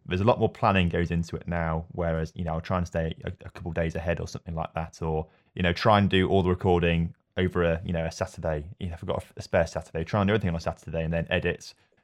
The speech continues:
you know, a video on the day as and when, when I'm back from work and things like that. So to try and, just try and balance things out, uh, and actually plan further forward a bit more. That's the, the biggest difference, I would suppose. But it's not, it's not impacted my schedule. And if anything, I'm doing a bit more now with the streaming and stuff as well. So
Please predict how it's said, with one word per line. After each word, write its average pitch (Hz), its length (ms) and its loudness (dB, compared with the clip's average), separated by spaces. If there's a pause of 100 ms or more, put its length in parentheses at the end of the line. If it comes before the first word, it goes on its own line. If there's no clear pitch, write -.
(100)
you 82 100 -6
know, 78 160 0
a 80 40 0
video 82 320 0
on 85 120 2
the 80 80 0
day 82 280 -2
as 85 140 -6
and 82 100 -2
when, 80 220 -2
when 80 80 -4
I'm 82 80 -2
back - 220 -4
from 85 120 -6
work 82 240 -4
and 80 120 -8
things 80 200 -10
like - 120 -14
that. - 180 -12
So - 140 -12
to - 120 -14
try 135 220 6
and, 117 160 2 (100)
just 160 140 -4
try 151 120 4
and 113 100 4
balance 104 320 6
things 85 240 0
out, 87 280 2 (360)
uh, 85 160 -2
and 101 100 0
actually - 260 -2
plan 90 480 0 (180)
further 87 260 -2
forward 90 340 0
a 65 60 -8
bit - 160 -8
more. 73 160 -6
That's - 300 -4
the, 82 280 -4 (580)
the - 80 -8
biggest 85 380 -4
difference, - 560 -12
I 78 60 -10
would 71 120 -10
suppose. 78 400 -10
But 104 120 -6
it's 117 100 -2
not, 147 160 6 (180)
it's - 220 0
not 151 140 0
impacted 123 480 -2
my 98 400 6
schedule. 78 580 -4
And 87 100 -6
if 98 80 -4
anything, 117 240 0
I'm 85 80 2
doing 92 140 2
a 82 40 0
bit 76 120 -4
more 95 180 2
now 78 200 -2
with 73 100 -12
the - 60 -14
streaming 82 380 -4
and - 80 -12
stuff - 220 -14
as - 100 -14
well. 82 300 -4
So 82 320 -4